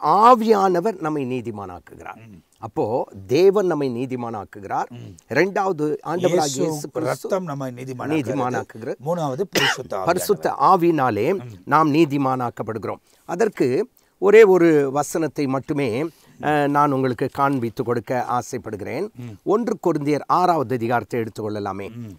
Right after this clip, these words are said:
Speaker 1: ஒன்று கொரிந்தியர் ஆறாவது அதிகாரம்
Speaker 2: ம்.
Speaker 1: பதினோராவது வசனம் என்ன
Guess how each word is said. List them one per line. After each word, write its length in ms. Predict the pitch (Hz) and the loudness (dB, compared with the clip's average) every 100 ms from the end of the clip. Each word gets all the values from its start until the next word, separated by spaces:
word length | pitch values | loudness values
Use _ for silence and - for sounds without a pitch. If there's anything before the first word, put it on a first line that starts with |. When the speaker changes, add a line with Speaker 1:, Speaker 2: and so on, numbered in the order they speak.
| _ | _
Speaker 1:
ஒன்று 320 | 135 185 185 - | -4 2 2 0
கொரிந்தியர் 420 | 131 117 101 135 - | -4 -4 -4 -6 -2
ஆறாவது 500 | 120 156 160 139 104 | 0 2 2 0 -2
அதிகாரம் 440 | 110 110 104 170 - _ | -4 -2 -2 -4 -10 _
Speaker 2:
ம். 180 | 127 123 101 | -18 -14 -6
Speaker 1:
பதினோராவது 720 | 175 214 220 190 165 147 123 | -2 0 2 2 2 0 -2
வசனம் 320 | 127 - 135 | -4 -4 -4
என்ன 180 | 127 | -4